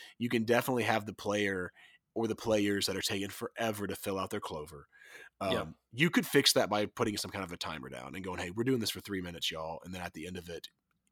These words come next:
Speaker 1: if you can only associate one word with a word, which sometimes you almost have to, <laughs> and you're just like, "Let them try to figure it out.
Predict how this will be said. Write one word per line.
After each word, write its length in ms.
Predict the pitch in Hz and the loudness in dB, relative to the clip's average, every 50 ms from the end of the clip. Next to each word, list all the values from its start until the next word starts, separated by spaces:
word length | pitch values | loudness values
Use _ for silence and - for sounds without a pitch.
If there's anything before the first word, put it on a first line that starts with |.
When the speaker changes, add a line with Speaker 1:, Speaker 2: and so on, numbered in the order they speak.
| - | -10
Speaker 1:
if 160 | - 104 - | -8 -6 -2
you 120 | 113 117 113 | -2 0 0
can 140 | - 127 98 | 0 0 0
only 420 | 104 110 113 110 107 104 98 - _ _ _ _ _ _ - | 0 0 0 0 -2 -2 -4 -6 _ _ _ _ _ _ -6
associate 580 | 95 - - 113 107 101 - - 113 101 78 82 | -4 -2 -2 0 2 2 2 2 2 0 -4 -4
one 260 | 90 92 98 101 101 | -8 -8 -8 -6 -6
word 240 | 101 101 107 107 104 | -4 -4 -4 -4 -4
with 140 | 107 - 117 | -4 -4 -4
a 40 | 113 | -4
word, 340 | 113 117 113 113 117 123 - - - - | -2 0 0 0 -2 -2 -6 -10 -6 -4
which 120 | 139 - - | 0 2 4
sometimes 360 | 175 185 - - 143 113 - | 4 6 6 6 6 6 2
you 60 | 123 - | 0 0
almost 300 | 113 120 113 95 - - | 0 0 0 0 -2 -2
have 220 | 92 90 92 - - | -4 -4 -6 -4 -2
to, 220 | 143 147 156 147 | -2 -2 -2 -2
<laughs> 880 | - - - - _ _ - - - - - - - - - - _ - | -4 -8 -14 -20 _ _ -20 -18 -18 -16 -16 -18 -18 -18 -20 -12 _ 0
and 80 | 123 120 | 2 4
you're 80 | 120 113 | 4 4
just 180 | 113 104 - | 4 2 2
like, 180 | 104 104 98 - - | 0 -2 -4 -4 -4
"Let 180 | 101 107 - | -4 -4 -4
them 100 | - 110 | -4 -4
try 140 | - 104 104 | -2 -2 -2
to 60 | 101 98 | -2 -2
figure 300 | - 107 98 98 101 95 | -2 -4 -2 -2 -2 -4
it 60 | 90 | -2
out. 240 | 92 98 107 101 - | -2 -2 -2 -4 -4